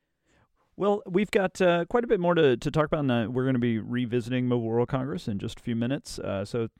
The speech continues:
thanks for the feedback on that. One other thing we're, we're talking about, depending on when you listen to this, uh, this Wednesday, we're recording this the Tuesday, uh, on Tuesday afternoon, but, uh, Wednesday is, uh, International Women's Day. It's being celebrated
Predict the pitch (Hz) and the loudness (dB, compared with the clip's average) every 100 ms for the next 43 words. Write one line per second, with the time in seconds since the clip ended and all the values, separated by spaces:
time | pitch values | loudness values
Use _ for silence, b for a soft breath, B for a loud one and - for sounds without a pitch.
0 | - - 143 135 - 147 143 131 156 151 | -20 -8 -6 -6 -4 -2 -2 -2 -4 -2
1 | 147 147 147 151 151 196 403 359 - 226 | -4 -6 -4 -4 -4 -6 -6 -6 -6 -6
2 | 185 165 151 147 151 185 175 147 165 277 | -2 -2 -2 -6 -6 -2 0 -2 -2 -2
3 | 285 131 110 110 107 107 - 117 110 113 | 0 0 0 -2 0 -2 -2 -4 0 -2
4 | - - 107 104 123 - 123 127 123 120 | -2 -2 -2 -2 -6 -6 -4 -4 -2 -2
5 | 113 104 - 135 117 113 104 - 98 208 | -2 -6 -4 -2 -2 -4 -6 -12 -10 -8
6 | 196 - 110 104 107 b b b b - | -6 -4 -4 -2 -4 b b b b -6
7 | 107 98 98 117 113 156 - 113 104 - | -4 -4 -6 -6 -6 -8 -6 -6 -6 -6
8 | 110 - 113 107 107 104 - 117 113 156 | -8 -4 -4 -2 0 -2 0 -4 -2 -2
9 | 185 139 117 110 113 110 113 - 95 92 | 0 0 0 -2 -4 -6 -8 -8 -8 -8
10 | 127 117 98 - 107 123 151 - 151 156 | -6 -6 -6 -8 -8 -8 -8 -6 -8 -6
11 | - 110 104 - 123 113 110 113 113 107 | -8 -8 -10 -8 -6 -6 -4 -2 0 -2
12 | 104 | -4